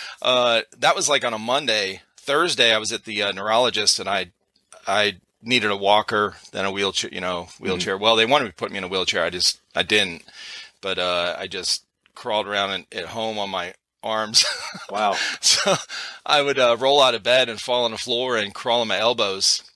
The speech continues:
Speaker 2: That's
Speaker 1: like,
Speaker 2: one
Speaker 1: to
Speaker 2: way
Speaker 1: the
Speaker 2: to do it.
Speaker 1: bathroom and
Speaker 2: Yeah,
Speaker 1: stuff.
Speaker 2: there you go.
Speaker 1: I, I just, they're like, "We gotta get you a wheelchair. We gotta," I'm like, "I'm not doing any of that shit. No."
Speaker 2: Mm-hmm. Yeah.
Speaker 1: <laughs> And, uh, but anyway, so that was,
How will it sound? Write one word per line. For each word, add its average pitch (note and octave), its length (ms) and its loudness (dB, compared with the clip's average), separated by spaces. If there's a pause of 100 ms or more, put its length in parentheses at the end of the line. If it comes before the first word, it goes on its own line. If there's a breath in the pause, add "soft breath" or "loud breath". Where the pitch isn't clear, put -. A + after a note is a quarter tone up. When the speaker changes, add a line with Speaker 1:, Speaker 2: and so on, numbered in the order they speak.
(140)
Speaker 2:
That's - 140 -10
Speaker 1:
like, G2 100 2
Speaker 2:
one G#2+ 60 -6
Speaker 1:
to A2 80 -2
Speaker 2:
way - 40 0
Speaker 1:
the A2+ 60 2
Speaker 2:
to G2+ 40 -2
do G2+ 60 2
it. A2+ 140 4
Speaker 1:
bathroom B2 200 0
and G2+ 100 -6
Speaker 2:
Yeah, G#2 60 2
Speaker 1:
stuff. F#2 340 2
Speaker 2:
there G#2+ 140 -10
you G#2+ 60 -12
go. A#2 60 -4
Speaker 1:
I, A2+ 260 2
I A2+ 40 -2
just, A2+ 460 -2 (600 loud breath)
they're B2+ 200 4
like, A#2 260 4
"We C#3 100 -2
gotta D#3+ 200 2
get D3+ 200 0
you C#3 100 2
a A#2+ 40 2
wheelchair. C#3 560 2
We C3+ 100 -4
gotta," C3+ 240 0
I'm A#2 120 -6
like, G#2+ 180 0 (220)
"I'm A#2 80 -6
not B2 220 2
doing B2 280 -6
any C3 220 -2
of B2 60 4
that G2+ 140 2
shit. - 300 -2 (180)
No." A#2 300 0
Speaker 2:
Mm-hmm. - 480 -4
Yeah. D#3 100 2
Speaker 1:
<laughs> - 60 -10
And, C#3+ 100 0
uh, A2 160 4 (300 loud breath)
but C3 100 4
anyway, A#2+ 380 2 (440 loud breath)
so B2+ 200 2
that C3+ 180 6
was, B2+ 460 0